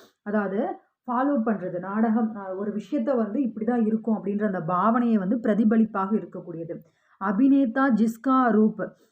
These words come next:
அபிநேதா அப்படின்னா நடிகர்கள் வந்து யாருடைய வேடத்தை தடித்திருக்காங்களோ, உஸ்கி வேஷ் பூஷ், அவங்களினுடைய அந்த நடை, உடை, பாவனை அது எல்லாமே வந்து இருக்கும். போல்னே கா டங்,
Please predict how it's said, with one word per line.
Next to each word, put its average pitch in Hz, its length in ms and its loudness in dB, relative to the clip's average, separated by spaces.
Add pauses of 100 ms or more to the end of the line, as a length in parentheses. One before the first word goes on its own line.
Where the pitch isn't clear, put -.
(180)
அபிநேதா 214 520 2
அப்படின்னா 202 380 -4
நடிகர்கள் 254 640 2
வந்து 226 320 0
யாருடைய 247 680 0
வேடத்தை 214 560 0
தடித்திருக்காங்களோ, 185 1080 -2 (280)
உஸ்கி 277 520 -4
வேஷ் 220 400 2
பூஷ், 185 320 -2 (400)
அவங்களினுடைய 240 560 0
அந்த 220 320 2
நடை, 202 440 0
உடை, 202 420 0
பாவனை 190 540 0
அது 185 180 -2
எல்லாமே 220 460 6
வந்து 185 280 0
இருக்கும். 190 540 -6 (320)
போல்னே 262 500 2
கா 226 220 0
டங், 180 520 -2